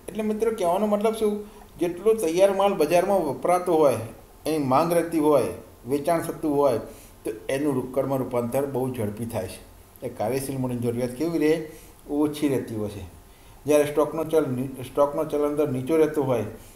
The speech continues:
તો કાર્યશીલ મૂડીની જરૂરિયાત કેવી રહે? વધુ. એટલે કહેવાનો મતલબ, બજારમાં માંગ હોય, પણ છતાં એની જો અસરકારકતા ઓછી હોય, લોકોનો ઉપાડ ઓછો હોય,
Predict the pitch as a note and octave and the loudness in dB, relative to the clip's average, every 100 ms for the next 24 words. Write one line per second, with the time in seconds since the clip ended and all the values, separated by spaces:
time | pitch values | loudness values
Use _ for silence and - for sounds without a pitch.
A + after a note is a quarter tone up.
0 | - C3+ C3 B2+ D3 D3 D3 C3+ C3 B2 | -12 -10 0 2 2 0 -4 -4 -4 -2
1 | A#2+ B2+ B2+ E3+ E3+ D#3+ D#3 E3+ - - | -2 -2 -2 -2 0 4 4 4 -4 -18
2 | - - - B2 - - - - E3 F#3 | -20 -20 -6 -6 -4 -10 -16 -8 -8 -2
3 | D3+ E3 F#3+ F#3+ G3+ G#3 F#3 D3 D#3+ E3+ | 2 2 2 -2 2 0 2 2 4 2
4 | E3 C#3 D3+ E3 C#3+ D#3+ D#3+ A2 - - | 0 0 2 2 2 4 4 2 -6 -18
5 | - - D3 D3 C#3+ D#3 D3+ D#3 D3+ D#3 | -12 -2 0 0 0 0 2 0 0 2
6 | D#3 D3+ - - - - - - - - | 2 0 -8 -20 -20 -20 -20 -20 -20 -20
7 | - - - - - - C3 C3 D#3+ D#3 | -20 -20 -20 -20 -20 -6 -2 0 0 2
8 | D#3 D#3 D#3 D3 B2 - D3 C#3+ A#2 G#2 | 4 4 2 0 0 -2 0 2 0 -4
9 | - - - - C3 C3+ D3+ D3 B2+ B2+ | -12 -20 -20 -6 -4 0 2 2 0 4
10 | C#3+ C#3+ C#3 C#3+ C#3 A#2+ | 6 4 2 0 2 2